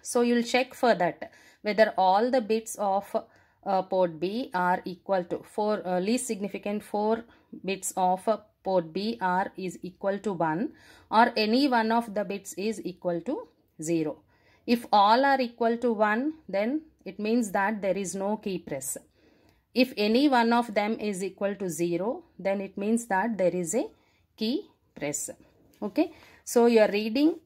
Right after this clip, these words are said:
port B. We are of interest of only least significant four bits. So, and you are masking the most significant four bits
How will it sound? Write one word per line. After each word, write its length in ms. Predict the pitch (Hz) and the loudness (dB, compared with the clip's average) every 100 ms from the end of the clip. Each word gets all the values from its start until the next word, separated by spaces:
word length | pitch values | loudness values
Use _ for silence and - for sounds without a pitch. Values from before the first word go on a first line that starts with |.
| - | -4
port 300 | 190 185 156 | -2 -2 0
B. 380 | 156 165 302 285 _ _ _ _ _ _ _ _ _ | 0 0 -2 -10 _ _ _ _ _ _ _ _ _
We 160 | 220 240 | 4 6
are 120 | 254 | 8
of 180 | 262 262 | 6 4
interest 440 | 226 220 247 254 247 | 0 2 0 0 0
of 160 | 240 | 0
only 340 | 214 208 247 254 | -2 -2 -2 0
least 340 | 208 226 226 | -2 -2 -6
significant 680 | - 180 185 180 220 269 311 - | -8 -8 -8 -6 -2 -2 -2 -10
four 320 | - 202 202 | -6 0 0
bits. 420 | 175 165 170 - - - - _ - | 2 2 2 -4 -8 -10 -20 _ -4
So, 260 | - 202 - | 0 0 2
and 540 | 190 185 196 262 254 - _ _ _ _ _ _ _ _ - | 4 4 4 4 2 -2 _ _ _ _ _ _ _ _ -2
you 140 | 208 | 0
are 60 | 196 | 2
masking 680 | 190 190 - - 214 147 - _ _ | 0 0 -2 -2 -2 -2 -6 _ _
the 260 | 175 208 359 - - _ 196 | -2 0 0 -6 -20 _ 2
most 380 | 208 247 247 | 4 4 2
significant 680 | 233 202 196 196 185 226 247 | -4 -4 -4 -6 -2 0 0
four 240 | - 185 175 | 0 0 2
bits 380 | 165 143 - | 0 -2 -6